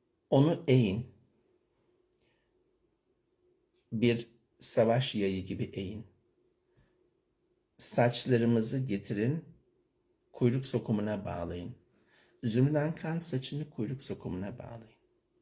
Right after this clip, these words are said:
İşte otuz üç omur eğilir.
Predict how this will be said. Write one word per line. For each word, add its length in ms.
İşte 440
otuz 300
üç 160
omur 280
eğilir. 720